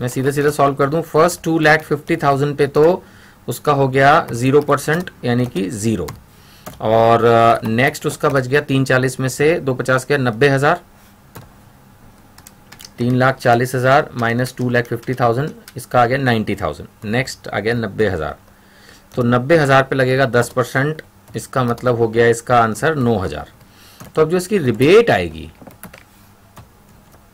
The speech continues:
आरिवासन में, जो इसकी रिबेट है, अ, under section eighty-seven A, under section इस तरह से आप लिख सकते हैं exam में भी, under section eighty-seven A, that is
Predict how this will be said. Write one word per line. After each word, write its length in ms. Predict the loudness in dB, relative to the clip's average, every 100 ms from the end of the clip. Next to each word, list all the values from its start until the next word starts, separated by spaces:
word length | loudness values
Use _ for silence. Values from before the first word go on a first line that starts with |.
| _ _ _ _ -20 -20 -20 -20 -20 -20 -12
आरिवासन 460 | -8 -4 -4 -4 -4
में, 200 | -4 -6 -10 -20 -20 _
जो 60 | -2
इसकी 260 | -2 -2 -2
रिबेट 580 | -2 0 2 4 2
है, 380 | 0 0 2 2 -2 -8 _ _ -20 -20 _ _ -10
अ, 760 | -4 -2 0 2 2 2 0 -4 _ -8
under 180 | -4 -4
section 460 | -4 -4 -2 0 0 -4 -10 _ _ -10
eighty-seven 720 | -8 -6 -6 -4 -2 0 -2 -4 -4
A, 100 | -2 -2 -4
under 260 | -8 -6 -6
section 240 | -6 -6
इस 120 | -8 -8
तरह 100 | -8
से 140 | -6
आप 100 | -6
लिख 120 | -8
सकते 260 | -10 -10 -8
हैं 80 | -6
exam 240 | -4 -4
में 140 | -4
भी, 160 | -6 -8 -12 -20 -20 -20 -6
under 160 | -2 -2 -2
section 240 | -4 -4
eighty-seven 560 | -4 -4 -2 -2 -2 -4
A, 120 | -2 0 0
that 200 | 0 -2
is 240 | 0 0